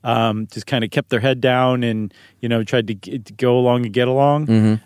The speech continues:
Speaker 1: Uh, he would, he would fight back. He
Speaker 2: Yeah.
Speaker 1: would not s-, he would not back down. He would not step down. And he spent a lot of time in the Army physically fighting white racists who were trying to make things hard for him. And apparently,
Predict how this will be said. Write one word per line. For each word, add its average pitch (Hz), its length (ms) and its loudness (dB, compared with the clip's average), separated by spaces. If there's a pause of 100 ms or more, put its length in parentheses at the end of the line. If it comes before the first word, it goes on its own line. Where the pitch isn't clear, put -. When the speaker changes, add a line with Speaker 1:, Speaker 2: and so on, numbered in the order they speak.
(120)
Speaker 1:
Uh, 117 260 2
he 160 220 0
would, 156 340 2
he 135 180 -2
would 165 160 0
fight 131 300 0
back. 131 380 0
He 190 100 2
Speaker 2:
Yeah. 180 120 2
Speaker 1:
would 117 120 -2
not 117 220 0
s-, - 220 -18
he 127 140 -2
would 120 140 0
not 117 220 -2
back 113 220 0
down. 120 200 -2
He 113 80 -2
would 110 120 -2
not 117 200 -4
step - 240 -4
down. 113 220 0
And 113 160 -6 (200)
he 143 120 -4
spent 190 320 0
a 123 60 2
lot 143 480 2
of 139 60 -4
time 151 280 -2
in 123 80 -4
the 120 120 -2
Army 117 460 0 (260)
physically 151 840 -2
fighting 117 720 -2 (380)
white 127 400 0 (120)
racists 127 520 -2
who 123 100 0
were 117 100 -2
trying 120 300 -2
to 113 60 -4
make 117 220 -4
things 110 280 -8
hard 139 340 -4
for 98 300 -12
him. 101 160 -14 (400)
And 120 60 -6
apparently, 143 680 -2